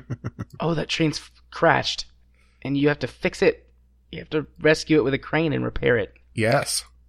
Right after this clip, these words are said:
Speaker 2: Uh, they just sold it to you, <laughs> didn't they?
Speaker 1: I'm pleased.
Speaker 2: <laughs>
Speaker 1: Um,
Speaker 2: I, I ju-,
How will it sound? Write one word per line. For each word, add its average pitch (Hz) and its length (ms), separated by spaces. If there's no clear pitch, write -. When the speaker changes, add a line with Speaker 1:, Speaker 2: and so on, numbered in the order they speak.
Speaker 2:
Uh, 131 200
they 131 160
just 135 180
sold 135 200
it 120 80
to 120 100
you, 113 140
<laughs> - 20
didn't 143 280
they? - 320
Speaker 1:
I'm 139 140
pleased. 123 540
Speaker 2:
<laughs> - 220
Speaker 1:
Um, 143 580
Speaker 2:
I, 151 200
I - 20
ju-, 190 420